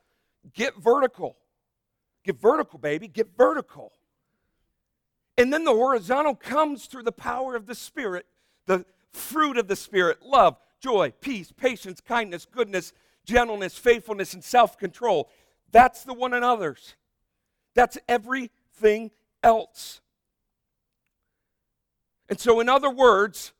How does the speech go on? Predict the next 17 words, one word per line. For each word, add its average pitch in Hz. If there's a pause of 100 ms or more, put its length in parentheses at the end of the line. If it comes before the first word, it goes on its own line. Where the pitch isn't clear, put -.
(220)
when 220
our 220
vertical 240
is 208
healthy, 190 (1040)
everything 214
else 165 (600)
is 160 (520)
healthy. 160 (600)
Seek -
ye 202
first - (1160)
the 175
kingdom 165
of 139
God. 117 (1120)
And 311